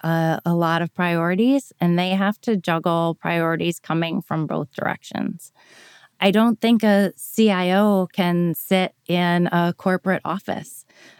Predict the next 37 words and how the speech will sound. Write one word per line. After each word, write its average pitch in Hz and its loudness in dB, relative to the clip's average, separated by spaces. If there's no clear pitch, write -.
I 180 2
think 185 0
you 185 4
need 190 4
to 180 -12
be 190 2
present 180 -2
on 180 2
the 196 4
shop - -6
floor. 151 -6
You 180 2
need 214 2
to 202 -2
make 170 0
those 165 0
personal 180 0
relationships 160 -2
with 165 -2
your 156 -2
plant 156 -4
managers, 160 -4
uh, 165 0
and 170 2
have 165 -2
those 165 0
understandings. 165 -2
I 214 4
think 214 0
the 214 0
driver 185 0
of 165 0
plant 175 -2
managers 175 0
in 170 0
the 165 -2
past - -8